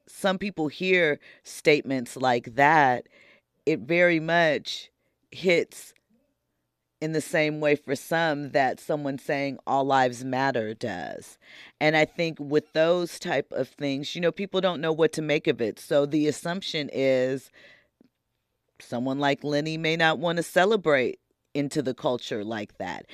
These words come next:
And two, were his people, if they were pitched for Lenny,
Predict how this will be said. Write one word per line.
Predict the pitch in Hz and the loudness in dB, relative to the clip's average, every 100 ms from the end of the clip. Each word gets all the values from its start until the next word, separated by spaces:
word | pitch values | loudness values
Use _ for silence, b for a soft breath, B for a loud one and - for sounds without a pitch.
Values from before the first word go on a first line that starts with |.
| B B _ | B B _
And | 254 294 277 247 | -2 0 0 -2
two, | - 277 294 226 220 - _ _ - | -6 -4 -2 -2 -2 -8 _ _ -6
were | 170 214 | 2 2
his | 240 226 - | 2 -2 -6
people, | - 247 - 165 147 160 208 _ _ _ _ _ _ | -6 -6 0 2 2 2 -2 _ _ _ _ _ _
if | 226 233 | 2 2
they | - 233 | 4 2
were | 208 233 262 | 4 4 2
pitched | - 202 139 - - b b | 0 0 0 -2 -14 b b
for | - 180 | 0 0
Lenny, | 185 170 156 | 2 -2 -2